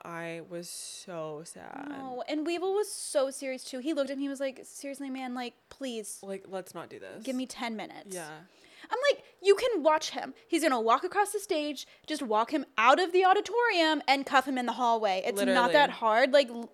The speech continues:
Speaker 2: his name is Lamb, right? Sheriff Lamb?
Speaker 1: Yeah.
Speaker 2: He just literally was doing it to be a dick.
Speaker 1: He is a dick.
Speaker 2: <laughs> Yeah.
Speaker 1: A hundred percent. Like, through and through.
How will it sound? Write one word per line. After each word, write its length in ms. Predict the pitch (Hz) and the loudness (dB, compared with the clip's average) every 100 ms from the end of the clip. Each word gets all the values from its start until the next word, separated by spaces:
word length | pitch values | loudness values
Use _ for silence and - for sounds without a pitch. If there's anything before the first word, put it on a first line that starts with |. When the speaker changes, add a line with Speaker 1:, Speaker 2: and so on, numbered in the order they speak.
| - | -10
Speaker 2:
his 160 | 247 | -4
name 120 | 302 277 | -2 -2
is 60 | |
Lamb, 260 | 226 233 202 | -2 -6 -6
right? 160 | 214 220 | -8 -6
Sheriff 220 | 262 254 | -6 -4
Lamb? 180 | 269 285 | -4 -4
Speaker 1:
Yeah. 240 | 196 165 165 - - | -4 -4 -6 -14 -4
Speaker 2:
He 200 | 330 330 | 2 4
just 200 | 359 381 | 4 4
literally 220 | 294 285 | 6 6
was 120 | 269 226 | 2 -2
doing 180 | 240 | -4
it 200 | 226 - - | -6 -8 -14
to 80 | |
be 120 | 214 214 | -8 -8
a 60 | |
dick. 340 | 208 - - - _ _ _ _ _ - _ | -6 -8 -10 -20 _ _ _ _ _ -20 _
Speaker 1:
He 180 | 190 262 | -6 4
is 180 | 254 262 | 4 4
a 60 | |
dick. 280 | 208 156 226 | 0 0 0
Speaker 2:
<laughs> 20 | |
Yeah. 140 | 330 339 - - - | 0 0 0 0 2
Speaker 1:
A 60 | 247 | 0
hundred 340 | 233 208 196 | 0 -2 -4
percent. 280 | 226 214 185 | -4 -2 0
Like, 140 | 208 | 0
through 300 | 202 - 233 | -2 -6 -2
and 120 | 254 247 | -2 -2
through. 380 | 175 151 190 | 0 0 0